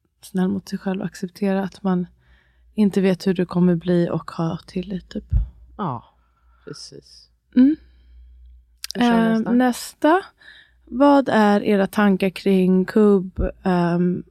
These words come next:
Speaker 1: eller fosterdiagnostik? Har ni gjort det?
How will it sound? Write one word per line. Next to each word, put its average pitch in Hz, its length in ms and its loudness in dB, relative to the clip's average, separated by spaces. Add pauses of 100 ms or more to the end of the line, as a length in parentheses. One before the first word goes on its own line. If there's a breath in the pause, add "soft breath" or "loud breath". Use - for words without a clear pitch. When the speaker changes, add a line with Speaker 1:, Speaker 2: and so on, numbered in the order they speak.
(720)
Speaker 1:
eller 175 320 0
fosterdiagnostik? 185 1120 -4
Har 190 180 -2
ni 190 140 2
gjort 202 240 -4
det? 247 120 -6